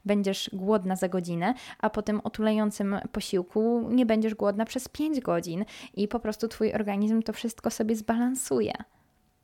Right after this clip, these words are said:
No i na koniec najważniejsze. Staw czoła swojemu strachowi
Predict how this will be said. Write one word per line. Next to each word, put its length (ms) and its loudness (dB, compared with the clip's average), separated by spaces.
No 220 8
i 100 8
na 120 6
koniec 400 0
najważniejsze. 840 -2
Staw 800 -2
czoła 380 -2
swojemu 520 -4
strachowi 680 -4